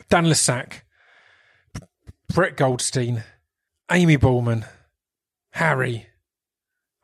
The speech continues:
I can't s-, can't say, I don't know, I don't remember her surname. I know her name isn't even, even,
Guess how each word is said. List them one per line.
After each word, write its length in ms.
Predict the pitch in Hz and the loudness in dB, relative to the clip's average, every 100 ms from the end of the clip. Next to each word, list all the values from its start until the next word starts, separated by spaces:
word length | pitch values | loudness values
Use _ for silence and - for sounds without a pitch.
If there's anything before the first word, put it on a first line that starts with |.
| - | -6
I 40 | |
can't 120 | 135 | -4
s-, 240 | 131 - - | -2 -4 -4
can't 260 | - 131 | -4 -4
say, 380 | - 123 120 123 - | -2 -2 -2 -6 -6
I 60 | 135 | -4
don't 220 | 131 131 | -2 -2
know, 260 | 120 120 127 _ - | -2 -4 -6 _ -10
I 60 | 135 | -6
don't 120 | 127 | -4
remember 280 | 127 123 120 | -2 -2 -2
her 80 | 113 | -4
surname. 460 | 123 113 110 113 | -4 -4 -6 -6
I 60 | 123 | -2
know 180 | 127 123 | 2 2
her 80 | |
name 180 | 123 120 | 2 0
isn't 180 | 120 117 | 0 -2
even, 240 | 117 120 143 - | -4 -4 -6 -6
even, 280 | 123 120 | -4 -4